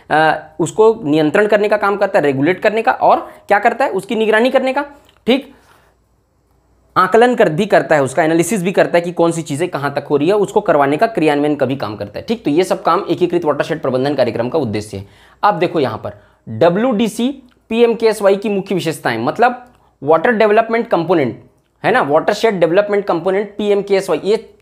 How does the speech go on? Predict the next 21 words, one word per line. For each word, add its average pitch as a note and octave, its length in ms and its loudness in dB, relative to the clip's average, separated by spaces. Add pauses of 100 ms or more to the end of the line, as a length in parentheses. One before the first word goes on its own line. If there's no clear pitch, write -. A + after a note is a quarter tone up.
(140)
दोनों G#3+ 300 2
एक A3 200 2
हो A3+ 80 2
गया F#3+ 160 2
ना, D#4+ 140 -2 (260)
पीएमकेएसवाई G#3+ 640 -2
इसके A3 320 0
कंपोनेंट A3 720 0
के A#3+ 80 0
रूप G#3+ 180 0
में F3 80 2
आ C#3 60 4
गया। A2 180 -2 (300)
तो F3+ 60 0
वाटरशेड F#3 480 0
डेवलपमेंट G#3 440 2
कंपोनेंट G3+ 380 -4
पीएम, G#3+ 440 0 (420)
प्रधानमंत्री F#3+ 540 2
कृषि G3 260 -4
से, F#3 120 -6